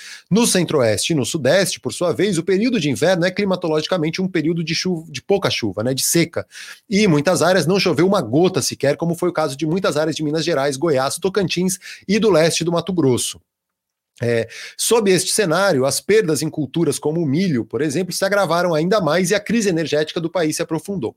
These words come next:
A situação é especialmente grave no setor de energia, com a piora a cada dia dos níveis dos reservatórios das usinas hidrelétricas do centro e do sul do Brasil. O Operador Nacional do Sistema Elétrico, o O N S,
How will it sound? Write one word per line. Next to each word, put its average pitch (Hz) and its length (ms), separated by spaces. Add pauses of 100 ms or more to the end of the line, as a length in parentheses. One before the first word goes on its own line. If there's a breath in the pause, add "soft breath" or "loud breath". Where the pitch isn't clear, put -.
(340 loud breath)
A 190 160
situação 180 500
é 170 60
especialmente 147 580
grave 117 300
no 120 80
setor 113 240
de 104 80
energia, 156 540
com 170 100
a 170 60
piora 180 520
a 120 60
cada 190 260
dia 156 200
dos 180 180
níveis 202 320
dos 170 140
reservatórios 160 580
das 160 160
usinas 139 340
hidrelétricas 165 640
do 202 100
centro 180 460 (220 loud breath)
e 185 40
do 175 140
sul 175 240
do 165 80
Brasil. 165 420 (300 loud breath)
O 226 100
Operador 156 400
Nacional 123 380
do 117 60
Sistema 131 340
Elétrico, 170 460
o 110 100
O 131 220
N 127 260
S, 165 420